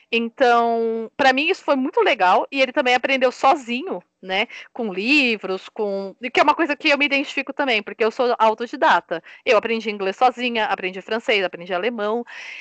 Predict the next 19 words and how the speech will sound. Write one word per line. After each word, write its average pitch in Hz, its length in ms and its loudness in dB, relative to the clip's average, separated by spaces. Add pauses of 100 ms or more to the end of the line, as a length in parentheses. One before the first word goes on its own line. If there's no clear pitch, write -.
(160)
É, 208 440 4
basicamente, 453 500 2
eu 453 80 4
sempre 427 240 2
aprendi 415 300 0
melhor 320 300 2
sozinha 269 460 0
do 285 120 -4
que 285 120 -12
com - 80 0
alguém 285 300 0
me 285 140 -6
ensinando. 247 680 -4 (760)
Também 254 260 4
me 277 80 0
identifico 277 420 -2
nisso 240 440 -8
com 269 220 -4
ele. 165 320 -4